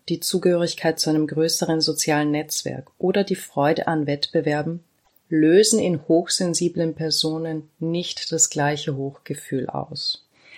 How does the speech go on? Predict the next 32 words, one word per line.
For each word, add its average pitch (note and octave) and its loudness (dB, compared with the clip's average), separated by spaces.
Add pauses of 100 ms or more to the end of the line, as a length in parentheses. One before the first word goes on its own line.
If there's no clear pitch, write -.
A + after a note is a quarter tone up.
(140)
Die G#3 6
Vermutung A#3+ 10
ist, A#3+ 6
dass G3 2
auf F#3+ 4
diese G3+ 4
Weise E3+ 6
einer E3 6
Reizüberflutung D#3 2
vorgebeugt C#3+ 2
werden C#3+ 4
soll, D3+ 4
die F3 -2
sich F3+ 2
in E3+ 2
solchen D#3 2
Situationen D3+ 2
ergeben C#3 2
könnte. C#3 -8 (560)
Dafür G3+ 6
fühlen F#3 0
sich - -2
hochsensible E3+ 2
Menschen D3 2
durch D3 0
soziale D3 2
und G3+ -4
emotionale E3 0
Stimuli, C3+ 0 (340)
wie E3 2
beispielsweise D3 2
ein D#3 2